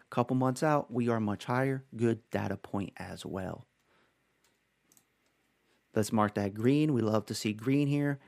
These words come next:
Now, this is today's date or the most recent one. We don't know what's going to happen.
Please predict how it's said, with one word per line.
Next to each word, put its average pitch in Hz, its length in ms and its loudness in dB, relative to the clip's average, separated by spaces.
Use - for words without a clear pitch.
Now, 107 200 4
this 143 260 4
is 151 140 0
today's 165 460 2
date 151 360 6
or 113 300 6
the 110 100 4
most 113 280 2
recent 143 320 2
one. 131 340 2
We 135 140 4
don't 175 160 4
know 175 80 4
what's 170 180 2
going 151 220 -2
to 147 80 -6
happen. 147 480 -2